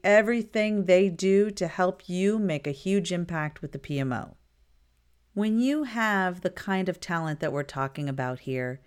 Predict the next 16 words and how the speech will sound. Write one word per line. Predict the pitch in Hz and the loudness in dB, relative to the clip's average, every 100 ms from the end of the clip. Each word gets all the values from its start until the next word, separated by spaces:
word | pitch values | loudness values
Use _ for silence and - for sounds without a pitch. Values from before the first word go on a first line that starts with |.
| _ _ _ _ _ _ | _ _ _ _ _ _
you | 170 175 254 | -8 -2 0
can | 302 349 | 2 0
safely | - 262 254 240 233 202 | 2 0 0 -2 -2 2
let | 190 185 170 | 2 2 2
go | 175 | 2
of | 175 165 | 2 -2
the | 170 | -4
reins | 160 147 135 127 131 - _ _ _ - | -2 -2 -4 -6 -8 -12 _ _ _ -2
and | 196 202 | 0 0
trust | - 226 226 - | 0 -2 -2 -2
them | 220 220 202 - | -2 -2 -6 -4
to | 202 | -4
get | - 170 - - | 0 0 -2 -4
the | 165 | -6
job | 151 160 147 139 | -4 -4 -4 -6
done | - 131 123 117 | -4 -4 -4 -12